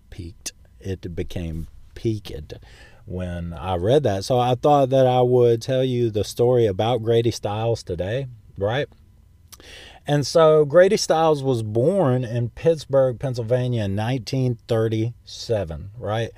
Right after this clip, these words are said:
And he was named Grady. <laughs> And I was like, "Who names their kid Grady? Why would you name your kid Grady?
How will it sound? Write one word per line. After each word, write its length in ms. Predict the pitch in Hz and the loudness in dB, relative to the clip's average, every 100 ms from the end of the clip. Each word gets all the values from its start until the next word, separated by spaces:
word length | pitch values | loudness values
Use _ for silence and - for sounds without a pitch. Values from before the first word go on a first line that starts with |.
| - - - - | -20 -20 -20 -12
And 480 | 120 123 120 120 120 | -4 -2 0 -2 -4
he 280 | 120 127 139 | -6 -6 -4
was 260 | 123 113 113 | -4 -4 -4
named 320 | 104 104 98 | -4 -4 -4
Grady. 640 | 101 110 113 80 71 101 - - 440 427 | -4 -2 -2 -4 -10 -16 -20 -20 -12 -6
<laughs> 100 | - - - 415 - | -6 -8 -20 -16 -8
And 240 | 139 147 | -8 -4
I 80 | 135 | 0
was 280 | 143 131 104 | 2 2 0
like, 320 | 104 98 - - - - | -4 -4 -6 -18 -18 -12
"Who 140 | 156 | -8
names 420 | 160 143 143 143 | -6 -6 -6 -6
their 160 | 139 113 | -4 -6
kid 300 | 110 127 98 | -6 -10 -10
Grady? 520 | 87 87 104 135 95 | -8 -4 -2 -2 -2
Why 280 | 80 123 190 | -2 -4 -2
would 180 | 220 190 | -2 -2
you 80 | 185 | -4
name 300 | 175 175 175 | -2 -2 -4
your 160 | 131 | -6
kid 280 | 113 120 92 | -8 -10 -10
Grady? 760 | 82 80 87 101 90 65 64 | -10 -8 -8 -8 -10 -12 -18